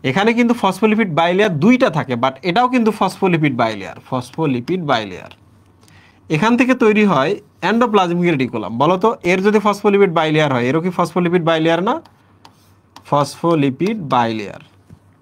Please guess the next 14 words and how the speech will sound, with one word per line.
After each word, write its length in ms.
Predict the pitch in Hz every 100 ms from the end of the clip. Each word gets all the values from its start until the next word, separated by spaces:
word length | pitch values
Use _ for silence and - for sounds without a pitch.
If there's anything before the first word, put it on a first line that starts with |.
| _ _ - - -
এখান 240 | 151 208 233
থেকে 160 | 254
তৈরি 260 | 247 226 226
হয় 320 | 196 127 202 - _ _ _ _ 131
গোলজি 360 | 160 226 240
বডি, 260 | 214 143 117
তাই 160 | 127 143
না? 140 | 185
এই 100 | 170
যে 80 | 165
গোলজি 240 | 156 147
বডি, 340 | 127 127 214 254 - - _ _ - - _ _ _ _ _ _ _
তাহলে 160 | 135 139 -
এগুলোর 500 | 196 196 226 254 240